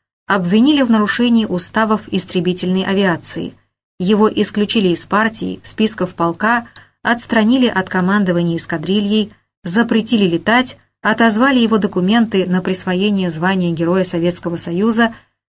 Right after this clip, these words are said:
да ещё перевели в запасной полк, что было крайне обидно для боевого лётчика.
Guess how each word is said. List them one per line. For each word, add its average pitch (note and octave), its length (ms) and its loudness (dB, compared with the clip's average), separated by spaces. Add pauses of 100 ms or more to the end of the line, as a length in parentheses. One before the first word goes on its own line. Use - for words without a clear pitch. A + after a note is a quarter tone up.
(140)
да G3 120 2
ещё A#3+ 360 2
перевели A#3 380 2
в A#3 40 2
запасной A3 520 0
полк, G#3+ 500 0
что - 200 -4
было F3 160 2
крайне F3 440 0
обидно F#3+ 480 -2
для E3 180 -2
боевого E3 400 -2
лётчика. - 580 -4